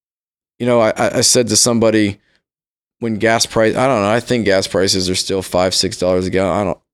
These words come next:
I really don't pay attention. Because here's the deal. If you're paying attention to gas prices, then it's your responsibility to go out and make a few more bucks so you don't have to worry about the price of gas.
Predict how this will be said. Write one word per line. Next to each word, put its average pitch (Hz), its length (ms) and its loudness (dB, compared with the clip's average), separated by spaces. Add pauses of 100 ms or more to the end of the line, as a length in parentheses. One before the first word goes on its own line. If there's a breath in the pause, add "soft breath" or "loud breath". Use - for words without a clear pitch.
(120)
I 98 60 -4
really 95 240 0
don't 90 200 -4
pay 95 160 -2
attention. 95 520 -4 (460)
Because - 160 -2
here's 123 240 2
the 107 80 0
deal. 107 340 4
If 92 140 -2
you're 110 80 2
paying 113 320 0
attention 104 460 -2
to 98 80 -2
gas 101 280 0
prices, 95 560 0 (340 loud breath)
then 110 140 0
it's 107 140 -2
your 117 120 2
responsibility 110 680 2
to 107 60 0
go 107 180 4
out 104 40 4
and 90 100 -2
make 107 160 0
a 101 40 -4
few 104 180 -2
more 101 180 2
bucks 101 240 0
so - 80 0
you 101 80 2
don't 110 100 0
have 101 160 -2
to 107 80 0
worry 104 280 2
about 95 260 0
the 85 40 -2
price 98 300 -2
of 80 80 -4
gas. 95 560 -4